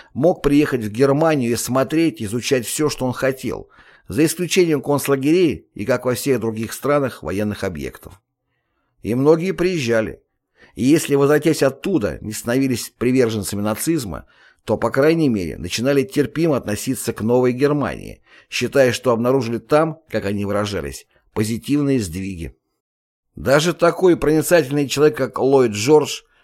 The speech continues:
который привёл Англию к победе над Германией в тысяча девятьсот восемнадцатом году,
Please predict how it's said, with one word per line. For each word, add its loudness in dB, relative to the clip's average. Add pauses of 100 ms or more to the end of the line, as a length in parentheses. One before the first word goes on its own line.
который 2
привёл 2
Англию -2
к -20
победе 0
над -4
Германией -2
в -10
тысяча -4
девятьсот -4
восемнадцатом -6
году, -8